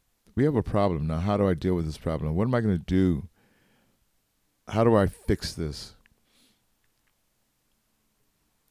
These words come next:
So when it comes to dating and you're trying to find that person,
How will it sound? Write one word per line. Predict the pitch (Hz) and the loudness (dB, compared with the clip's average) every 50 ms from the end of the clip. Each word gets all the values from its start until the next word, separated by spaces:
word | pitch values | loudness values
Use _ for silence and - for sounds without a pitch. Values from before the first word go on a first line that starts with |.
| _ _ | _ _
So | - - 110 | -8 -4 -2
when | 98 107 117 | 0 0 -2
it | - | 0
comes | - 135 123 120 107 | 0 0 -2 0 -2
to | 110 104 | -4 -6
dating | 92 - 107 107 110 113 110 104 98 95 92 - - _ _ _ _ | -4 0 2 2 2 2 2 2 0 0 -2 -4 -8 _ _ _ _
and | 95 92 92 92 | -4 -2 -2 -2
you're | 90 85 | -2 -4
trying | - - 107 95 90 | -4 -4 -4 -2 -2
to | 87 | -4
find | 87 - - 92 95 98 95 92 87 | -4 -4 -4 -2 -2 -2 -2 -2 -2
that | 87 87 - | -4 -4 -4
person, | - 92 90 90 - - - - | -2 -2 -2 -2 -4 -6 -8 -10